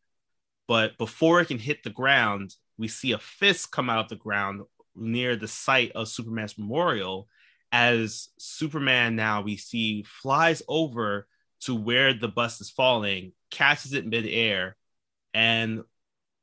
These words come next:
we get a chance to see Lois and Superman see each other for the first time since he's died. And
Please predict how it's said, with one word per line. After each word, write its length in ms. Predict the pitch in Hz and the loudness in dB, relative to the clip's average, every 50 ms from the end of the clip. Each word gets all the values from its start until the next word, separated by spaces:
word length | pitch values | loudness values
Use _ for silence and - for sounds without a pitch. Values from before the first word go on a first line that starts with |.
| _ _ _ _ _ _ - | _ _ _ _ _ _ -8
we 120 | 110 117 | -4 0
get 160 | 123 143 143 | 0 0 0
a 60 | 139 131 | 0 -2
chance 280 | - 156 143 143 - | 0 0 0 0 -2
to 80 | - 127 | -4 -10
see 640 | - - - 135 135 131 131 127 123 120 113 - - | -10 -8 -6 -4 -2 -2 -2 -2 -2 -4 -6 -8 -8
Lois 640 | - 120 117 123 127 135 143 135 131 - - - - - | -4 -2 0 2 2 2 2 0 0 -2 -6 -12 -8 -4
and 260 | 123 131 127 127 127 | -2 -2 0 0 -2
Superman 640 | - - - 135 - 170 143 127 110 104 101 98 98 - | -4 -6 -10 -10 -8 -4 -4 -4 -2 -4 -6 -10 -12 -14
see 220 | - - - 113 | -12 -8 -6 -6
each 180 | 107 104 - - | -6 -4 -4 -4
other 160 | 113 107 110 | -4 -4 -4
for 120 | - - | -6 -8
the 60 | 107 104 | -10 -10
first 320 | - - 107 113 - - | -8 -6 -6 -6 -6 -4
time 320 | - 123 135 127 107 98 | -2 0 0 0 0 -4
since 260 | - - 107 104 - - | -8 -10 -12 -12 -10 -10
he's 220 | 107 104 95 - | -10 -10 -10 -8
died. 440 | - 101 139 170 120 82 - - - - - - | -2 0 2 2 2 2 -2 -6 -10 -16 -10 -6
And 460 | 107 107 104 98 98 98 92 92 | -4 -4 -4 -4 -6 -8 -12 -14